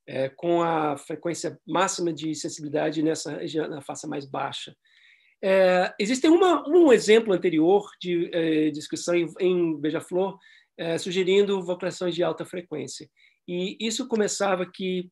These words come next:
é, é, tem elementos que são, estão na faixa audível e tem alguns elementos que estão na faixa de ultrassom em, nesse blue-throated hummingbird, no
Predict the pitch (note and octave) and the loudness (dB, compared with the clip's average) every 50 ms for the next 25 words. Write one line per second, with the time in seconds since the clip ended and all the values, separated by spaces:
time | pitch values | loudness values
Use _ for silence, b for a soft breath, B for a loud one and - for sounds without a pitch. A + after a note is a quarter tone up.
0 | _ - - F3 E3+ - _ _ - E3+ E3 E3 D#3+ D#3 D#3 D#3 - - _ _ | _ -6 -6 -6 -6 -8 _ _ -6 -4 -2 -2 0 0 -2 -2 -6 -10 _ _
1 | F#3+ G3 F#3+ F#3 F3+ F3 E3+ F3 F3 F3 - - - - - E3+ E3 D#3+ D#3+ D#3 | 4 6 6 6 6 6 6 4 4 2 -2 -12 -12 -8 -6 -2 -2 0 0 0
2 | D3+ D3+ - - _ - D#3+ D#3 D3 C#3+ - D#3 C#3+ - - F#3+ G3 F#3 G#3 A3 | -2 -2 -4 -8 _ -4 -4 -2 -4 -4 -6 -8 -8 -4 -4 -4 -4 -2 -2 -4
3 | A3+ G#3+ A#3+ C4 B3+ b b b b b b - - - G#3 G#3+ G#3 G#3 G#3 B3+ | -4 -4 -6 -8 -10 b b b b b b -16 -8 0 2 2 4 4 2 2
4 | C4+ B3+ B3 A3+ G3+ F#3+ G3 G#3 G#3 - - G#3 - - G3+ G3+ G#3 G3+ G3 F#3 | 2 4 4 4 4 4 4 2 0 -4 -10 -8 -4 -2 0 0 0 0 -2 -4
5 | - - F3+ E3+ - - F#3 G#3 G3 G3+ A3 G#3 F#3+ - - F#3+ F#3 F3+ F#3 F3+ | -4 -4 -4 -4 -6 -10 -10 -10 -8 -6 -6 -6 -6 -6 -4 0 0 0 0 -2
6 | - _ _ _ _ _ - F3 D#3+ E3+ E3+ E3+ F3 F3 F3 F3 F3 F3+ D#3 - | -8 _ _ _ _ _ -8 -6 -6 -6 -4 -2 2 4 6 6 4 4 0 -4
7 | F3 E3+ E3+ F3 F3 F3 - - F3+ E3+ - _ _ - E3 F3 F#3+ G3+ F#3+ - | -2 2 2 2 0 0 -4 -6 -6 -6 -8 _ _ -2 0 0 0 0 -2 -2
8 | F3 E3+ E3+ E3 E3+ E3+ D#3+ D#3 D#3+ _ - - D#3+ D3+ D3 D#3+ E3+ D#3 C#3 C3+ | -2 -2 -2 0 -2 -4 -4 -6 -8 _ -14 -12 -10 -6 -2 0 0 0 0 -2
9 | B2+ B2+ B2+ C#3 D3 D3 D3 D3 C#3+ | -4 -4 -4 -2 -2 0 0 -2 -6